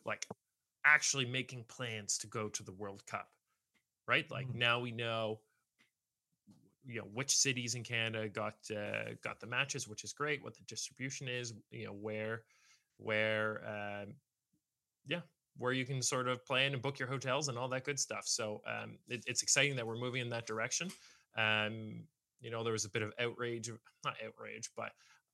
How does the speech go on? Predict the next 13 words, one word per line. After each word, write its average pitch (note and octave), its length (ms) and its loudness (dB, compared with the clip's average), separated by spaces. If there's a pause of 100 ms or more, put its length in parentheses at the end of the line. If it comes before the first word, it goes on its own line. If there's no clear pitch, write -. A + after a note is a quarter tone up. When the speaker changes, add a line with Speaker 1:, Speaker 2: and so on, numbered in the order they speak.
(560)
Speaker 1:
I, B2 120 12
I, B2+ 180 8 (160)
I B2 120 10
laughed C3+ 360 6
at B2 80 0
all A#2 140 4
the A#2 100 2
articles A#2+ 380 0
that A2 160 -10
came A#2 220 -2
out. A2 160 -4
So, G#2 340 -4 (440)
uh, G#2 580 -2